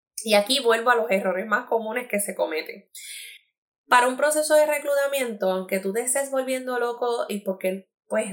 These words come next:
eh, hay escasez o no encuentras a la persona, tienes que cogerlo con calma. O sea, es tú reclutar por desesperación es cometer un foul. ¿Por qué lo digo? Porque en ocasiones tú necesitas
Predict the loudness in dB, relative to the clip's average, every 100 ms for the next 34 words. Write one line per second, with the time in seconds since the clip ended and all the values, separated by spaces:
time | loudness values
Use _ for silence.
0 | -4 -4 0 0 0 0 2 2 2 2
1 | 2 2 0 -2 -2 -2 -2 0 0 -2
2 | -4 -6 -8 -8 -4 -2 -2 -4 -4 -4
3 | -4 -6 -6 -4 -4 -6 -14 _ _ _
4 | _ _ _ _ _ _ _ _ -6 0
5 | 0 2 2 2 4 4 2 -2 0 -2
6 | -2 -2 -2 -2 -4 0 0 2 0 0
7 | 0 -2 -2 0 2 4 2 -2 -10 _
8 | _ _ -2 2 2 2 -2 -2 -2 -2
9 | -6 -16 _ _ _ -20 _ _ _ 0
10 | 2 6 6 6 2 -2 -6 -2 -2 2
11 | 2 0 0 0 2 0 0 -2 0 -2
12 | 0 -4 -4 -4